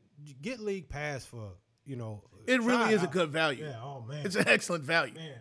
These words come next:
Speaker 1: I mean, every, any game you want to see,
Speaker 2: Yeah.
Speaker 1: if you're willing to just stay up
Speaker 2: Yeah.
Speaker 1: and watch it.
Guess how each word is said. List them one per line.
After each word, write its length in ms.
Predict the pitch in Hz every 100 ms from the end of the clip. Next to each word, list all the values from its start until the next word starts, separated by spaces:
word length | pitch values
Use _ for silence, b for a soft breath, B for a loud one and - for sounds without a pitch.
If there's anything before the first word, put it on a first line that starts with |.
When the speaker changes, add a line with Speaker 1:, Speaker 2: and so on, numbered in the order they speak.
| 123
Speaker 1:
I 80 |
mean, 160 | 185 170
every, 280 | 165 214 220
any 120 | 233 254
game 420 | 196 202 196 196
you 160 | 180 190
want 380 | 143 156 175 -
to 120 | 151
see, 340 | - 165 107 -
Speaker 2:
Yeah. 260 | 131 113 135
Speaker 1:
if 120 | 147
you're 140 | 208
willing 340 | 214 208 185 160
to 80 |
just 300 | 151 170 - -
stay 300 | - 156 165
up 280 | 170 - _
Speaker 2:
Yeah. 280 | 160 147 117 - _
Speaker 1:
and 120 | 113 110
watch 340 | 147 175 -
it. 100 | 185